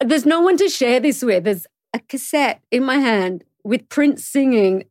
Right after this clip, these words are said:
a song called Baby Doll that I kind of was involved with, but he just, you know, the, he who s-, slept four hours a night or something and just created stuff the rest of the, the other twenty hours.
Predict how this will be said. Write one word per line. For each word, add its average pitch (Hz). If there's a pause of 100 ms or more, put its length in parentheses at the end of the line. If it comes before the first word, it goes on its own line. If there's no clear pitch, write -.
a 208
song 202 (760)
called 202
Baby 254
Doll 196
that 220 (340)
I 208 (140)
kind 254
of 269
was 277
involved 233
with, 247
but -
he 214 (440)
just, 208 (680)
you 202
know, 165 (120)
the, 170 (100)
he 214
who 180
s-, - (340)
slept -
four 190
hours 170
a 170
night 175
or 165
something 165
and 151
just 165
created 170
stuff 165 (680)
the 160
rest 170
of 156 (160)
the, 175
the 175
other 190
twenty 170
hours. 165